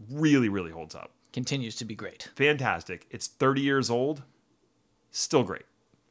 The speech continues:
Speaker 2: Which is more than you can say for most thirty-year-olds.
Speaker 1: I know, right? <laughs> All right, well, uh, let's talk about some tech garbage.
Speaker 2: Let's indeed.
Speaker 1: Today's topic is we're all developers now, and you might as well admit it.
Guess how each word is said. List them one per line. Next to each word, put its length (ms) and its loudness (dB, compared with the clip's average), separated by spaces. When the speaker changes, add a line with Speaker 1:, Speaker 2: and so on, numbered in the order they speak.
Speaker 2:
Which 220 -12
is 180 -12
more 240 2
than 100 2
you 80 2
can 140 -2
say 240 0
for 140 -6
most 460 -2
thirty-year-olds. 760 -2
Speaker 1:
I 140 4
know, 300 8
right? 440 -2
<laughs> 200 -10
All 80 10
right, 140 8
well, 300 6
uh, 300 10
let's 200 4
talk 180 8
about 200 8
some 120 -4
tech 260 0
garbage. 680 0
Speaker 2:
Let's 260 -4
indeed. 580 -10
Speaker 1:
Today's 440 4
topic 560 4
is 380 -2
we're 200 6
all 200 10
developers 640 4
now, 360 -2
and 180 -8
you 80 -6
might 320 -4
as 160 0
well 420 -2
admit 440 -10
it. 320 -12